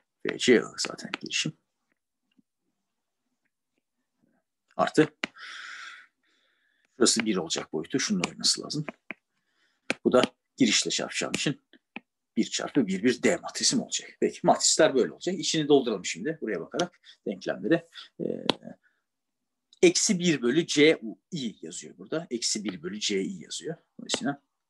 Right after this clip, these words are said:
bu ilk eleman V C'ye ait sıfır. V C yok çünkü birinci denklemde. Eksi bir bölü C I. U da olmadığı için onun da katkısı sıfır. Yani her denkleme bakıp burada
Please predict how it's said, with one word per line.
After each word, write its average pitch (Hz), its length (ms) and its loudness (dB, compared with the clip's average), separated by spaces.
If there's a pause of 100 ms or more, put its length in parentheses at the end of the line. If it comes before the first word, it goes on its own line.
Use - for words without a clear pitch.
(1160)
bu 147 120 2
ilk 160 240 4
eleman 135 360 6
V 120 200 6
C'ye 107 260 2
ait 104 280 0
sıfır. - 640 -4
V 110 180 4
C 117 120 2
yok 98 240 -4
çünkü - 380 -4
birinci 110 280 0
denklemde. 160 520 -6
Eksi 143 300 2
bir 110 200 0
bölü 92 140 2
C 131 420 4 (260)
I. 123 300 4 (1080)
U 147 220 8
da 170 140 8
olmadığı 104 360 0
için 185 240 -8
onun 104 240 -8
da - 80 -6
katkısı - 540 -2
sıfır. - 320 -4
Yani 143 180 4
her 208 260 6
denkleme 123 380 -4
bakıp 156 360 -10
burada 156 320 -6